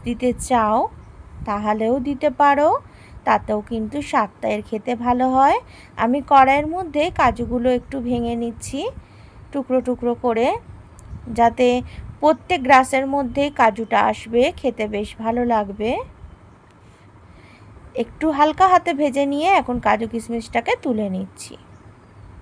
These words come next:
খুব বেশি কড়া করে এটা ভাজবো না, তাতে পুড়ে যেতে পারে। ওই কড়াইয়ের মধ্যেই দিয়ে দিচ্ছি এখন দুধটা। দুধটা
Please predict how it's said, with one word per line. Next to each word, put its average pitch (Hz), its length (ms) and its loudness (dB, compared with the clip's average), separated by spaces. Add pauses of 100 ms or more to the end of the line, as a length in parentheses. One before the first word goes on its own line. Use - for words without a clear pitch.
(800)
খুব 330 220 0
বেশি 339 340 0
কড়া 269 240 6
করে 262 240 -2
এটা 294 180 0 (400)
ভাজবো 220 380 -2
না, 220 160 -4 (320)
তাতে - 220 -6 (100)
পুড়ে 226 240 -2
যেতে 196 260 -8
পারে। - 280 -12 (800)
ওই 349 180 8 (120)
কড়াইয়ের 285 380 10
মধ্যেই 285 560 2
দিয়ে 254 280 2
দিচ্ছি 254 380 -2 (160)
এখন 294 240 -4 (140)
দুধটা। 226 480 -2 (2250)
দুধটা 285 480 4